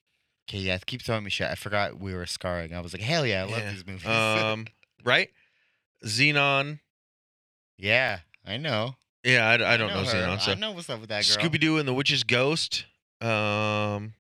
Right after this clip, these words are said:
Speaker 2: yeah.
Speaker 1: No, wait. No. Uh, yes. Well, I got it. I got it. I got
Speaker 2: Okay.
Speaker 1: it. I got it. I got it. It's gonna sound stupid. It was a Pokemon movie. And it was, so, have you ever watched a Pokemon movie?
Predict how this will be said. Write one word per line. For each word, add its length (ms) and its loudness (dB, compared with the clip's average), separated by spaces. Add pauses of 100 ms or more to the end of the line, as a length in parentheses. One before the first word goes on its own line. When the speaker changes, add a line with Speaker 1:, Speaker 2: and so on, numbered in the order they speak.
(220)
Speaker 2:
yeah. 440 -4
Speaker 1:
No, 380 2
wait. 320 0 (920)
No. 480 -4 (540)
Uh, 100 -10 (120)
yes. 420 -2 (380)
Well, 100 2
I 120 6
got 220 0
it. 100 -6
I 80 -4
got 160 -2
it. 100 -8
I 60 -4
got 100 0
Speaker 2:
Okay. 80 0
Speaker 1:
it. 80 -4
I 40 -18
got 180 -12
it. 100 -18
I 60 -16
got 40 -14
it. 100 -18 (840)
It's 120 -16
gonna 160 -2
sound 220 -8
stupid. 440 -8 (960)
It 100 2
was 160 0
a 40 0
Pokemon 640 -2
movie. 480 -6 (1300)
And 180 0
it 100 -2
was, 400 -4 (120)
so, 540 -6 (180)
have 160 -8
you 80 4
ever 120 -4
watched 260 -2
a 40 -12
Pokemon 420 -10
movie? 340 -8